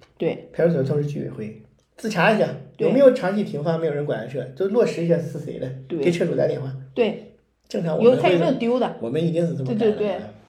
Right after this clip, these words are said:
Speaker 2: 他们就去自卫队找了这个微型照片，这辆盖着车衣的蓝色卡罗拉，案发的第二天开始就停在这儿了。
Speaker 1: 嗯。
Speaker 2: 然后这辆车也是个被盗车，刚才说的那个绿色卡罗拉
Speaker 1: 也是盗的。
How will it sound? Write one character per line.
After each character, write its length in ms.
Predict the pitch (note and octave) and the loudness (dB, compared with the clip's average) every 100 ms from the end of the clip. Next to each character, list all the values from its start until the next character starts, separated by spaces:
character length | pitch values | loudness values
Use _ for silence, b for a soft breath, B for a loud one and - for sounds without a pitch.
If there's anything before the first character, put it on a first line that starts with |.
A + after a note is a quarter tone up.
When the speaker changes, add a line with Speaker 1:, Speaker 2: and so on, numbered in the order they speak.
| - | -8
Speaker 2:
他 120 | A3 | 0
们 100 | G#3+ | 2
就 100 | A3+ | 2
去 120 | G#3 | 0
自 160 | F3 A3+ | -2 2
卫 100 | F3+ | 4
队 180 | F3+ F#3 | 4 4
找 200 | - - | 2 -4
了 100 | - | -4
这 80 | E3+ | 0
个 80 | E3 | 0
微 140 | F#3 | 2
型 140 | F#3 E3 | 0 -2
照 120 | C3+ | -2
片， 260 | C#3+ C#3 - - - - | -4 -6 -8 -16 -20 -16
这 160 | - A#3+ | -6 2
辆 320 | G#3 G3 E3+ | 6 6 4
盖 160 | G#3 G3+ | 4 4
着 100 | F3 | 4
车 180 | - F#3+ | 0 -2
衣 160 | F3 | 0
的 100 | C#3+ | 0
蓝 180 | A#2+ C#3 | -2 -2
色 80 | E3 | -4
卡 100 | A2 | -6
罗 140 | A#2+ | -6
拉， 280 | C3+ G#2 - - D#3+ | -6 -8 -12 -12 -4
案 160 | F3+ | -2
发 140 | E3+ D3+ | 0 -2
的 80 | |
第 140 | C3+ D3 | 0 0
二 120 | E3+ | 0
天 140 | D#3 | -2
开 140 | C3+ - | -6 -6
始 120 | G2 | -8
就 120 | G#2+ | -10
停 200 | G#2 F2+ | -12 -12
在 100 | G#2 | -12
这 80 | E2+ | -12
儿 100 | D#2+ | -16
了。 140 | - - | -20 -6
Speaker 1:
嗯。 260 | F#3 F3 - - - - | -2 -2 -4 -10 -18 -8
Speaker 2:
然 100 | C3 | 0
后 240 | D#3+ E3+ E3+ | 6 6 6
这 140 | - A3+ | 4 6
辆 180 | E3+ | 6
车 300 | E3 C#3+ G2 - - - | 6 2 -2 -4 -18 -10
也 140 | G#2+ | -8
是 100 | - | -2
个 80 | D#3+ | -2
被 160 | - A2 | -2 -4
盗 140 | G2 | -6
车， 120 | - - - | -10 -14 -4
刚 120 | E3+ | 2
才 120 | G#3 | 2
说 120 | G#3 | 4
的 100 | E3+ | 4
那 100 | E3+ | 4
个 60 | D3+ | 4
绿 120 | G3 | 2
色 120 | D3 | -2
卡 120 | C3+ - | -4 -8
罗 120 | D#3+ | -10
拉 120 | E3+ F#3 | -6 0
Speaker 1:
也 160 | E3+ | 2
是 140 | E3+ A3 | 2 0
盗 180 | A3 | 2
的。 60 | - | 0